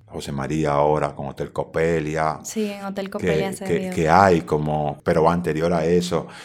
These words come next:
Speaker 1: tuvimos Hermafrodita. Es un tema que, eh, crea mucha, y, y los productores, por-, pero
Speaker 2: Ujú.
Speaker 1: cada vez más se va, ahora que estamos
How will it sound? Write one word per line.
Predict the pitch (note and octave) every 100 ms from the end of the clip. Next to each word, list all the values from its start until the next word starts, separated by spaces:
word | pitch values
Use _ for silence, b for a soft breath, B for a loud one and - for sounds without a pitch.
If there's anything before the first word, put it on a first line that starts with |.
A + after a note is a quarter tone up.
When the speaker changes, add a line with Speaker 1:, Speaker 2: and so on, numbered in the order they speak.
| B
Speaker 1:
tuvimos | D#2 D#2 D#2
Hermafrodita. | D#2 D2+ C#2+ - C#2+ D#2 F2+ F2 F2 D#2+ D2+ D2+ D2+ - -
Es | - B2+
un | A2+
tema | A#2 A#2+ C3 C3+ -
que, | F2 E2+ E2+ -
eh, | - D#2+ - B1 -
crea | F#2+ A2 F#2
mucha, | E2+ F2 F2 F2+
y, | D#2+ -
y | G#2 G2+
los | E2
productores, | E2 D#2 - - F#2 F#2 E2+ E2+
por-, | E2 D2 - B B G3+ F#3+
pero | E2
Speaker 2:
Ujú. | E2
Speaker 1:
cada | F2+ F2+ F#2
vez | F#2+ G2+ - E2
más | F2 F2+ F2
se | D#2
va, | D2 D#2 D#2+ D#2 C#2+ - _ _ _ - D2
ahora | D#2+ D#2+
que |
estamos | E2 D#2 D#2 D#2 -